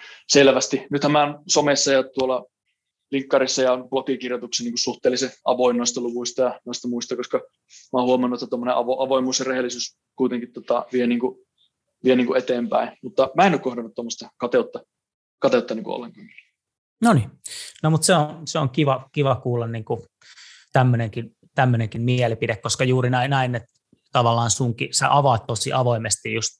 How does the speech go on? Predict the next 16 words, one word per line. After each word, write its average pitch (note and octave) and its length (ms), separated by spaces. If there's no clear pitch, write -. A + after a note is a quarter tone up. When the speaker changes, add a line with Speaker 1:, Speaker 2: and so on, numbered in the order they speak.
Speaker 2:
just - 220
lukuja A2 320
ja G#2+ 80
tämmösiä, A2+ 500
niin A2+ 100
vois A2+ 200
niinku B2 180
kuvitella, A#2+ 580
että - 120
sieltä G#2+ 180
saattaisi - 320
sit - 160
joku, A2+ 320
joku B2+ 180
niinku A#2+ 260
napata A#2+ 360